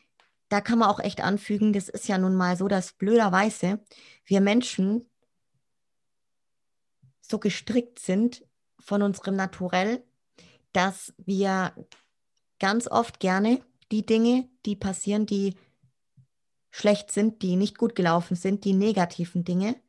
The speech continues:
den positiven vorziehen. Ja, also wir gewichten die negativen Erlebnisse und Dinge einfach blöderweise oftmals mehr wie andersherum. Und das, wenn man für sich auch ein bisschen erkennt, dass man da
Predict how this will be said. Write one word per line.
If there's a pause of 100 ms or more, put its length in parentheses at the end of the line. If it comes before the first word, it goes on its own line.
(1300)
den
positiven (580)
vorziehen.
Ja,
also
wir
gewichten
die
negativen
Erlebnisse
und
Dinge (380)
einfach
blöderweise
oftmals
mehr (460)
wie
andersherum. (440)
Und (480)
das,
wenn
man
für
sich
auch
ein
bisschen
erkennt,
dass
man
da